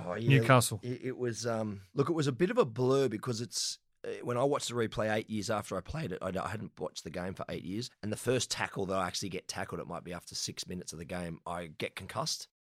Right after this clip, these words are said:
Speaker 1: So when I actually watched the game, most of that game, it sort of came, was coming back to me, but most of it was a
Speaker 2: Mm.
Speaker 1: bit new to me. But yeah, look, now I've, I've watched it a few times. Kids have watched it a few times with me. They like watching it. And it's the most replayed bloody grand final. I get that many text messages going,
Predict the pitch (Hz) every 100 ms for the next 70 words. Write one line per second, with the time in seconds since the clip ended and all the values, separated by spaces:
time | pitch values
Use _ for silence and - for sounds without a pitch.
0 | _ _ _ - 110 127 143 113 - 170
1 | 127 120 - 117 107 117 170 - - 113
2 | 135 - 98 92 101 92 90 - _ 117
3 | - 165 120 - 131 135 113 - 127 110
4 | 117 - - 107 117 123 - 90 98 113
5 | 117 107 98 107 113 151 196 - 131 123
6 | 131 120 123 - 123 135 127 123 127 135
7 | - 92 - 120 123 117 92 - 156 110
8 | 101 - 95 98 110 110 104 101 110 110
9 | 104 101 98 92 98 - 104 101 - 113
10 | 110 - - 107 139 - 107 92 - 95
11 | 95 107 98 - 107 110 131 139 - 139
12 | 175 139 - 139 139 123 117 110 120 127
13 | 117